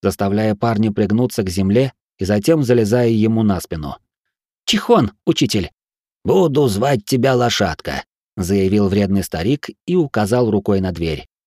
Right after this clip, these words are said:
«Отвези меня, Лошадка, в Корхадор!» «А что это такое, учитель?»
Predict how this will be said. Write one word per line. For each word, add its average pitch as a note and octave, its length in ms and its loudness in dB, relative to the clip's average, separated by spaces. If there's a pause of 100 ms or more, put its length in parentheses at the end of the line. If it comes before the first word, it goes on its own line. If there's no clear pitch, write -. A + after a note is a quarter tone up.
(120)
«Отвези C#3 640 0
меня, C#3 380 2
Лошадка, A#2+ 720 0
в - 100 -20
Корхадор!» B2 720 0 (580)
«А D#3+ 180 -2
что - 360 -2
это E3 200 2
такое, D3 500 0 (120)
учитель?» D#3 460 0